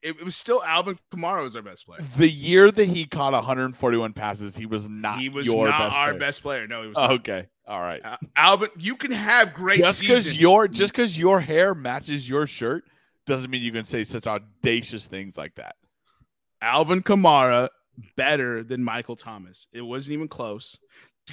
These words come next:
Speaker 1: Alvin Kamara averages eighty-one and a half catches per season.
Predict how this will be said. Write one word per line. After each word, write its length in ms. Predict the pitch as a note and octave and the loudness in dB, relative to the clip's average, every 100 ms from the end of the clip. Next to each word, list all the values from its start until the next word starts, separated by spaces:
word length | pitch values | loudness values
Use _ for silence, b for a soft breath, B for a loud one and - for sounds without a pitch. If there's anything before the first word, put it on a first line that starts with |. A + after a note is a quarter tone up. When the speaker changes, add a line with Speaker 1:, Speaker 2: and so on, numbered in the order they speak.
| F3 | 0
Speaker 1:
Alvin 280 | F#3+ C4 | 2 0
Kamara 420 | A#3 G#3 G#3+ G#3+ F3 | -6 -6 -4 -4 -4
averages 680 | D3+ E3 F#3+ F#3 E3 E3+ E3 - | 0 0 0 -4 -6 -10 -12 -6
eighty-one 1500 | D3 E3 F3 F3+ E3 _ _ _ _ _ _ - C3+ D3+ F3+ | -4 -2 -4 -10 -14 _ _ _ _ _ _ -18 -6 0 0
and 100 | F3 | 0
a 40 | C#3 | 0
half 360 | C#3 C#3 C3 _ | 2 2 0 _
catches 480 | - C#3+ D3 C3 - | -2 -2 -4 -12 -10
per 240 | - C#3+ | -8 -6
season. 400 | - B2 A2+ F#2+ | -6 -10 -10 -14